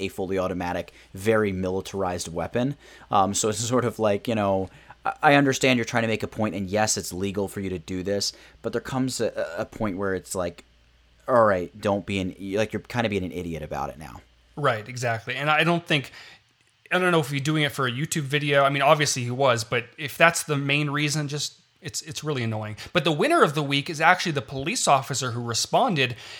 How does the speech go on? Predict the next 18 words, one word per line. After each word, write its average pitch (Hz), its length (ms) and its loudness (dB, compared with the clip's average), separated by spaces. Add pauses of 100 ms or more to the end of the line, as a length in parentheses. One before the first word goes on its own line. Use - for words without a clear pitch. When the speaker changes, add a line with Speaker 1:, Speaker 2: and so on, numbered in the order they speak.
(140)
Speaker 2:
And, 156 380 6 (300)
you 175 80 2
know, 175 200 6 (140)
we're, 196 240 -6
we're 180 80 2
seeing 220 320 4
so 196 340 6
often 165 380 4
in 143 80 0
the 131 80 0
news 147 320 2
that 127 160 -2
police 156 260 -2
officers 143 460 2
are 127 60 0
getting 131 280 0
very 139 240 2
aggressive 147 640 4